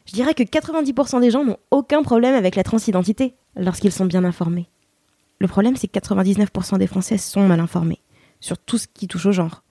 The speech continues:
Même si le féminisme et la lutte contre les L G B T-phobies permettent déjà d'aborder le sujet. Du coup, j'ai le sentiment d'être passée de «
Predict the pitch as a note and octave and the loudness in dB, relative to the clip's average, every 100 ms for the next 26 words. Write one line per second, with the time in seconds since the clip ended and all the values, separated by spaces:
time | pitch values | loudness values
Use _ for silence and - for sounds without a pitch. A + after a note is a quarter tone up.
0 | _ _ _ _ A3 C4 - C4 B3 A#3 | _ _ _ _ 2 2 0 0 4 4
1 | B3+ B3+ G3+ F3+ F3 A3+ - - F3 F3+ | 4 2 0 0 0 -4 -6 -6 -2 -2
2 | F3 G3 F#3+ G3 F#3+ G3+ F#3+ G3 G3 G3 | 0 0 0 -4 -4 -6 -6 -6 -4 -4
3 | G#3 - F3 A#3+ C4 G3+ F#3+ F#3 F3+ A3 | -6 -10 -2 0 2 0 0 -2 -2 -4
4 | F#3 - _ _ F3+ F#3+ F#4 C#4 E3+ F#3+ | -4 -8 _ _ -6 0 2 2 0 -2
5 | A#3+ C#4 G3 - F#3 - B3 E3+ | 0 2 2 0 -2 0 0 2